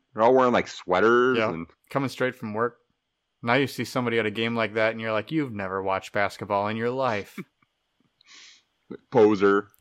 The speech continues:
Speaker 2: There's
Speaker 1: Who gave you these tickets?
Speaker 2: Oh, Roth misses a layup that would have made it a one-point game. But Pooh with another steal. Man, Chicago is sloppy.
Speaker 1: Pooh's feeling a lot more
Speaker 2: Ah.
Speaker 1: comfortable.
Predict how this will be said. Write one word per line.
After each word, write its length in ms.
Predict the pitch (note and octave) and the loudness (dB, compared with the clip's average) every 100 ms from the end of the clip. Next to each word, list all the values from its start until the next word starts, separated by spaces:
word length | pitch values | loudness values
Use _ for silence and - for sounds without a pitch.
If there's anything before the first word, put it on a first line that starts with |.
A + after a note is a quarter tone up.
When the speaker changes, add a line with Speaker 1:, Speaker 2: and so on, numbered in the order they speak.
| _ _ - C3+ | _ _ -10 4
Speaker 2:
There's 300 | G3 F3+ D#3+ - _ _ _ _ _ _ _ | 6 6 4 -8 _ _ _ _ _ _ _
Speaker 1:
Who 100 | E3+ | 0
gave 180 | D#3 C#3+ | 4 4
you 60 | C3 | 2
these 200 | D#3 - | -2 -4
tickets? 400 | G2 F2 E2+ _ _ - - _ _ _ _ _ | -2 -2 -6 _ _ -20 -20 _ _ _ _ _
Speaker 2:
Oh, 500 | - E3+ E3 D3 C#3+ | 6 10 12 10 8
Roth 420 | C3+ C#3 C#3 C3+ D3+ | 6 4 4 2 -4
misses 280 | C3 C3 | -8 -6
a 40 | B2 | -4
layup 340 | B2 B2 A#2 | 0 0 0
that 140 | A#2+ A#2 | 0 0
would 120 | A#2 | -2
have 60 | |
made 160 | A#2 A#2 | -2 -2
it 80 | A2+ | -2
a 60 | |
one-point 500 | A2 A#2 A2+ A#2+ A2 | -2 -2 -4 -6 -6
game. 360 | A2+ A2 G#2+ G2 _ _ _ _ _ _ _ | -4 -4 -6 -12 _ _ _ _ _ _ _
But 180 | C#3+ - | -4 4
Pooh 280 | G#3+ B3+ | 6 8
with 180 | G3+ C#3+ | 8 6
another 280 | F3 F#3+ G3 | 4 4 2
steal. 600 | - A3 A3+ G#3 C3 - _ - | 0 2 4 4 2 -4 _ -6
Man, 300 | C3 E3 C#3+ | -2 0 -2
Chicago 420 | - D#3 F#3 D3 | -2 2 4 4
is 120 | A2+ | 0
sloppy. 560 | - D3 D#3+ C#3+ A2 - _ _ _ _ _ _ _ _ - | 2 2 2 0 -6 -10 _ _ _ _ _ _ _ _ 0
Speaker 1:
Pooh's 280 | C3 F#3 - | 2 2 2
feeling 240 | A2+ F#2 | 2 4
a 20 | |
lot 240 | F2 B2 A2+ | 4 6 6
more 100 | A2 | 4
Speaker 2:
Ah. 120 | G#2 | 4
Speaker 1:
comfortable. 420 | G#2+ G#2 - | 0 -4 -14